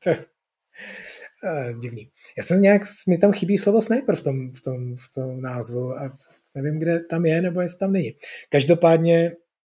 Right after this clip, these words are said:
tam děláš to, co děláš celou dobu v té hře, ty prostě máš teďka zastřelit zombáka, to umíš, takže prostě namíříš na zombáka, zastřelíš ho, dobrý. Jo, a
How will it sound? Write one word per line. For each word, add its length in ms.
tam 280
děláš 280
to, 80
co 120
děláš 160
celou 140
dobu 180
v 40
té 80
hře, 360
ty 60
prostě 240
máš 100
teďka 220
zastřelit 300
zombáka, 400
to 120
umíš, 300
takže 240
prostě 260
namíříš 300
na 60
zombáka, 360
zastřelíš 380
ho, 80
dobrý. 200
Jo, 140
a 280